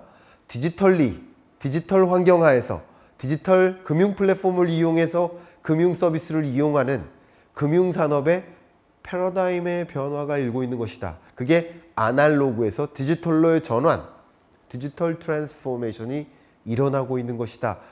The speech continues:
이렇게 해석해 볼 필요가 있겠죠. 실제 저의 생각하고 아주 일치하시는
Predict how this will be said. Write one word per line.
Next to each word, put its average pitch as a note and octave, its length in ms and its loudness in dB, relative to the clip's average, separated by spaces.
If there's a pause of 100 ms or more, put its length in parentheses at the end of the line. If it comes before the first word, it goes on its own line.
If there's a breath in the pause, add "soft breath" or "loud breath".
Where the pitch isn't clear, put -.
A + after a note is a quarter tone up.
(140 loud breath)
이렇게 B2 300 -2
해석해 G#2+ 260 -8
볼 G#2 140 -4
필요가 F#2+ 320 -10
있겠죠. E2+ 400 -14 (720 soft breath)
실제 D#3 560 4
저의 C3+ 280 2
생각하고 C#3 640 -2
아주 D#3+ 440 -4
일치하시는 C#3+ 1040 0